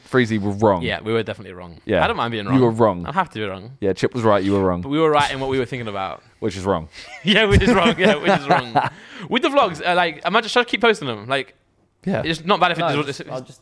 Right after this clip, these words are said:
Speaker 3: I'll stop posting altogether, to be fair.
Speaker 2: if it stinks, I should be fine about
Speaker 1: Yeah,
Speaker 2: it,
Speaker 1: I'd
Speaker 2: right?
Speaker 1: just quit if I was you.
Speaker 3: Yeah, just quit.
Speaker 2: Yeah.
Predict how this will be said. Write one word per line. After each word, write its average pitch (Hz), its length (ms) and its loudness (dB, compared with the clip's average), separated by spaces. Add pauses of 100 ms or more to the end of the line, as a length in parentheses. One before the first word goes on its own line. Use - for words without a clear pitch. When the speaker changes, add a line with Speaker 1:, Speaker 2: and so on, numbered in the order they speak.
Speaker 3:
I'll 127 140 -8
stop 123 160 -14
posting 120 300 -12
altogether, 107 300 -14
to - 80 -20
be - 100 -20
fair. 107 260 -14
Speaker 2:
if 185 80 -2
it 214 100 -2
stinks, 175 240 0
I 151 40 -4
should 151 80 -4
be 143 80 0
fine 147 180 2
about 110 160 -2
Speaker 1:
Yeah, 110 60 4
Speaker 2:
it, - 40 6
Speaker 1:
I'd 110 40 8
Speaker 2:
right? 113 80 0
Speaker 1:
just 131 120 -10
quit - 200 -4
if - 80 -14
I - 60 -8
was 67 100 -10
you. 69 100 -10
Speaker 3:
Yeah, 127 140 -4
just 117 160 -14
quit. - 160 -16 (1120)
Speaker 2:
Yeah. 117 240 -8